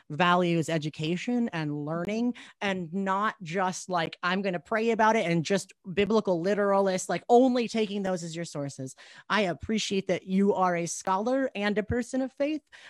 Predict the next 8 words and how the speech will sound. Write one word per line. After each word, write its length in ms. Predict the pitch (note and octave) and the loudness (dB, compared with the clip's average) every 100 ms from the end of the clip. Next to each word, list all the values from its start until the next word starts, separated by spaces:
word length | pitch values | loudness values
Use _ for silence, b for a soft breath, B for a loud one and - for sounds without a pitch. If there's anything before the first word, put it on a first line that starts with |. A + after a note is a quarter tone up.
| B | B
and 180 | G#3 A3 | 0 0
that 120 | G3+ | -2
you've 220 | G3 G3 | -6 -6
somehow 480 | - G3+ G3 F#3 F3+ | -4 -4 -2 -2 -2
managed 680 | E3+ E3+ F3 F3 E3+ D#3+ - | -2 -2 0 -2 -4 -8 -10
to, 320 | - F3+ D#3+ D3+ B B | -4 -2 -2 -4 B B
like, 260 | F3+ F3+ | -6 -4
retain 760 | F#3 E3+ - G3+ F#3 F3+ F3+ E3+ | -8 -12 -8 -6 -4 -2 -2 -2